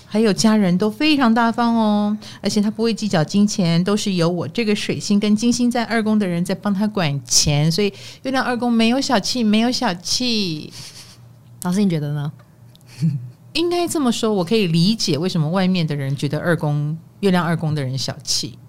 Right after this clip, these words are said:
Speaker 2: 哦。
Speaker 1: 嗯，我待会儿跟大家解释哈。
Speaker 2: 好。
Speaker 1: 那为什么他会对你大方呢？是因为他觉得你值得他大方。不要忘记了，二宫是一个跟我们价值观的评估有关的星。
Speaker 2: 嗯。
Speaker 1: 所以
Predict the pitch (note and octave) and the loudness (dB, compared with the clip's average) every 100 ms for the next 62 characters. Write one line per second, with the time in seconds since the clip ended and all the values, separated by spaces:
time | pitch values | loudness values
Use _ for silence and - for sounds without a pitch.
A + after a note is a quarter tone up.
0 | - F#3 F#3+ G3+ G#3+ A3+ F3 D#3+ D3 G3 | -10 -6 -4 -4 -6 -4 -2 -2 0 0
1 | F#3+ D3+ E3 E3+ D#3 D3+ - D#3+ D3+ - | 2 0 0 0 0 -2 -2 -2 0 0
2 | D#3+ - - E3 A#2+ - - - A3 G#3 | -2 -8 -8 -8 -8 -14 -20 -2 2 2
3 | F#3+ D#3+ C#4 - E3 D#3+ F#3 F#3 E3+ D3 | 2 0 0 2 0 2 2 2 0 0
4 | E3+ D#3+ E3 D#3+ E3 E3 G#3 G#3+ A3 G3+ | 0 0 0 2 2 0 0 0 0 -2
5 | G#3 - D3+ F3 F3 C3+ - C3+ D3 E3 | -4 -2 -2 0 0 -2 -2 -2 0 -2
6 | D3 D3 C3+ C#3+ C3 - A#2+ A#2+ D#3+ - | -4 -4 -6 -6 -8 -10 -8 -8 -12 -20
7 | - - - - - - G3+ G3+ F#3 F3+ | -20 -20 -20 -20 -12 -2 0 2 0 0
8 | E3+ D3+ G3 F#3+ F#3+ F3+ F#3 F3 D3+ D#3 | -2 -2 0 0 0 0 -2 -4 -6 -8
9 | - C#3+ - - F3+ F#3+ D#3 D3+ D#3+ E3+ | -8 -10 -12 -10 -4 -2 -2 -2 -2 -2
10 | D#3+ - D3 E3+ E3 D#3 - E3 C#3+ D#3+ | -4 -8 -8 -4 -2 -2 -4 -6 -4 -4
11 | F3 E3 D#3 C3+ C#3+ C#3 C3 - C3 C3 | -4 -4 -4 -6 -4 -4 -4 -4 -4 -4
12 | D3 - - - - G#3 F3+ E3+ E3 - | -6 -12 -20 -20 -6 -2 -2 -4 -6 -2
13 | A#3 G3+ D#3 | 0 0 -6